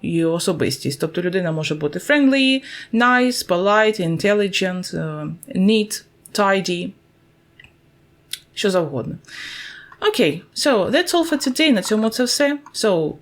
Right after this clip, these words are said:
our lesson is over. Vocabulary search. Вивчайте нові слова, вчіться ставити правильне питання про зовнішність та про,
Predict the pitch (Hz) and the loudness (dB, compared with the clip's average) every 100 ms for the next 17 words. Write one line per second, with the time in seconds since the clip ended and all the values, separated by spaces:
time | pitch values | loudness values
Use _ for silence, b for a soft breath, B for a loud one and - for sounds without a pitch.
0 | _ 208 202 202 190 170 220 233 240 277 | _ 0 2 2 2 0 2 2 2 2
1 | 269 170 147 165 175 170 160 180 190 202 | 2 2 0 -4 -4 -2 0 -2 -2 -2
2 | - 240 - - _ B B B 214 220 | 0 -2 -2 -10 _ B B B 0 2
3 | 233 196 185 185 180 - 165 160 180 320 | 2 2 0 -2 -4 -2 -2 0 0 0
4 | - _ _ _ _ 185 170 175 - 220 | -4 _ _ _ _ -12 -10 -2 0 0
5 | - 180 170 - 175 170 170 170 165 160 | 2 0 0 0 0 0 0 2 2 0
6 | 151 147 214 311 359 349 175 160 151 175 | -2 0 2 2 -2 -2 0 0 0 2
7 | 247 - 339 - _ _ 202 285 320 180 | 0 -2 -4 -6 _ _ 0 0 0 0
8 | 208 247 | 2 0